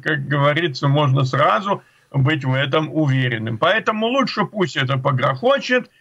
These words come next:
э, прольётся в умеренном количестве, польёт клумбы вот эти вот, лужайки в парках, сельскохозяйственные вот, тогда вот, но излишеств,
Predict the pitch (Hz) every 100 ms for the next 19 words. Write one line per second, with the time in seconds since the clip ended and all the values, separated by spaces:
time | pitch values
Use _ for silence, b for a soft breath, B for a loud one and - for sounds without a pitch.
0 | b b - 156 139 131 143 139 131 180
1 | 254 247 - 226 220 185 208 214 196 196
2 | 190 185 175 190 185 180 175 135 160 160
3 | 160 151 131 143 143 143 143 131 - -
4 | 156 202 254 240 196 185 185 185 170 147
5 | 160 156 135 123 113 107 160 214 220 196
6 | 208 180 - 175 170 156 151 143 131 b
7 | b b - 185 147 - 135 131 127 160
8 | 214 214 - 208 202 196 185 165 - 185
9 | 160 170 160 135 180 196 165 160 147 147
10 | 156 196 208 208 135 165 269 - 247 -